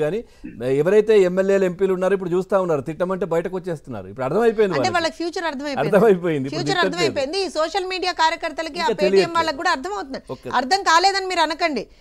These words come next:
Speaker 2: అందుకే మీరు గమనించండి, ఇలాంటివి జరుగుతున్న తర్వాత కూడా స్ట్రాంగ్గా ఫైట్ చేస్తున్నారు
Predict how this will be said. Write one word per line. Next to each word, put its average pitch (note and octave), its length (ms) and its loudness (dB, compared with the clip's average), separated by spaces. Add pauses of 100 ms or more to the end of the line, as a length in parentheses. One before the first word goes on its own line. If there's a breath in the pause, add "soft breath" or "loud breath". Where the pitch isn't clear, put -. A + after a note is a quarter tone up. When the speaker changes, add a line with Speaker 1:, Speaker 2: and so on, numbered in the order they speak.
(120 soft breath)
Speaker 2:
అందుకే D4 340 -2
మీరు F4+ 300 -4
గమనించండి, D#4 680 -2 (360 soft breath)
ఇలాంటివి E4+ 460 2
జరుగుతున్న D#4 580 -2
తర్వాత E4 540 4 (140)
కూడా B3+ 200 -2 (760)
స్ట్రాంగ్గా G4 600 4
ఫైట్ E4+ 420 0
చేస్తున్నారు - 440 -6